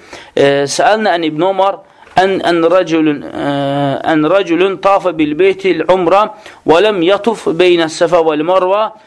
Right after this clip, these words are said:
Əyəti imratahu fəqal, qadimən Nəbi sallallahu əleyhi və səlləm fətafa bil beyti səb'an və sallə xalfəl məqami rəkəteyni və tafa beynə səfə vəl marva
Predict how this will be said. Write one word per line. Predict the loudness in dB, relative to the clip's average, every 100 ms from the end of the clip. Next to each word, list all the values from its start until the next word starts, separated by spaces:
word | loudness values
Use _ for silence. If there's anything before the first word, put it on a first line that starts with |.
| -16 -2
Əyəti | 2 2 2 -2 -4
imratahu | -2 0 0 0 -2 -2 -4 -4
fəqal, | -6 0 2 2 -4 -18 _ -2
qadimən | 2 2 2 0 0
Nəbi | -2 -2 -4
sallallahu | -2 -2
əleyhi | 0
və |
səlləm | 0 0
fətafa | -2 0 0 0
bil | -2 0
beyti | 0 0 -2
səb'an | -2 0 0 0 -2 -4 -14 -10 -2
və | -2
sallə | 2 2 2
xalfəl | 2 0 2 0
məqami | 2 0 0 0 0 -2
rəkəteyni | -4 -6 0 0 0 -6 -10 -6 0
və | 2
tafa | 2 2 2
beynə | 0 0 -2
səfə | -4 0
vəl | 2 0 0
marva | -2 0 -2